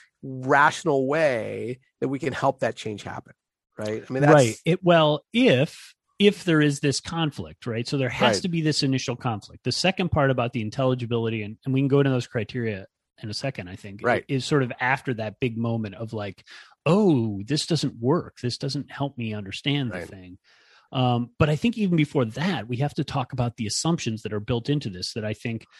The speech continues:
Speaker 2: um, are, are really interesting, pervasive, and, um,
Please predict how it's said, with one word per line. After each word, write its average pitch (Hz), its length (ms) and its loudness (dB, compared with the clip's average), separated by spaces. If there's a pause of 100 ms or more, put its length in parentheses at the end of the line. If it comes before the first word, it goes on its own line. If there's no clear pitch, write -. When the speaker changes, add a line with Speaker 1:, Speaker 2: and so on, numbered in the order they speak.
(460)
Speaker 2:
um, 127 380 2
are, 151 320 2 (120)
are 147 140 2
really 208 720 -2 (800)
interesting, 156 640 0
pervasive, 131 720 2 (100)
and, 147 800 0
um, 160 560 -2